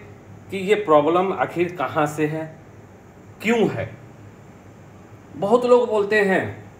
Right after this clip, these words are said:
पैनल का काम सीखना है, सॉफ्टवेयर का काम सीखना है। आपको जो चीज़ का काम सीखना है, हमारा वीडियो की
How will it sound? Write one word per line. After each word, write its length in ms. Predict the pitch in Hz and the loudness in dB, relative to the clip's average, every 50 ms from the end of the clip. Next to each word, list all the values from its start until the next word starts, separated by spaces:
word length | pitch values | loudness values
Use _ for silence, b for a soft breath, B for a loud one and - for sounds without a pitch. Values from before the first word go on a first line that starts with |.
| - - - - - | -20 -20 -14 -2 0
पैनल 320 | 156 156 160 170 175 180 | 0 2 2 2 0 -2
का 520 | 175 185 175 175 175 170 - - - - - - - - - - - - - - - - - - - - | 0 2 4 4 4 2 0 -4 -10 -18 -20 -20 -20 -20 -20 -20 -20 -20 -20 -20 -20 -20 -20 -20 -12 -2
काम 360 | - 156 160 160 160 156 151 147 - - - - - - - - - - - - | 0 4 4 4 4 2 -4 -6 -10 -16 -20 -20 -20 -20 -20 -20 -20 -20 -20 -18
सीखना 420 | - - 156 151 151 156 156 151 | -10 -10 -8 -4 0 0 2 2
है, 360 | 143 143 151 151 156 151 151 - - - - - - - - - - - - - | 2 2 0 -4 -4 -8 -12 -16 -20 -20 -20 -20 -20 -20 -20 -20 -20 -20 -20 -18
सॉफ्टवेयर 540 | - - 135 127 131 123 123 156 156 160 156 | -6 0 2 2 2 4 4 4 4 4 4
का 140 | - 160 151 | 4 0 0
काम 260 | - 151 143 143 143 | 2 0 0 0 -2
सीखना 440 | 143 - 147 - - 151 147 139 139 | -4 -6 -10 -8 -6 -4 -4 -4 -4
है। 320 | 139 143 143 143 - - - - - - - - - - - - - - - - - - - - | -4 -6 -8 -10 -12 -18 -20 -20 -20 -20 -20 -20 -20 -20 -20 -20 -20 -20 -20 -20 -20 -18 -8 -2
आपको 320 | 131 151 156 - - 190 | -2 -2 -2 0 -2 -2
जो 280 | - - 170 214 233 226 | 0 2 2 2 2 2
चीज़ 280 | - 196 208 190 - | 0 -6 -8 -8 -8
का 140 | - 202 196 | -4 -4 -4
काम 280 | - - 165 175 185 180 | -4 -2 -2 -2 -2 -2
सीखना 400 | - - 156 151 165 175 175 175 | -4 -8 -10 -6 -4 -2 -2 -2
है, 180 | 175 185 190 | 0 -2 -2
हमारा 640 | 180 - - 151 139 147 151 156 147 113 - - - - - - - - - - - - - - - - | -2 -2 -6 -4 0 2 4 4 4 2 0 -4 -12 -18 -20 -20 -20 -20 -20 -20 -20 -20 -20 -20 -20 -14
वीडियो 400 | 110 123 156 160 156 175 190 190 | -8 -4 -4 -4 0 4 4 4
की 320 | 185 - - 175 151 - | 2 2 -8 -12 -12 -14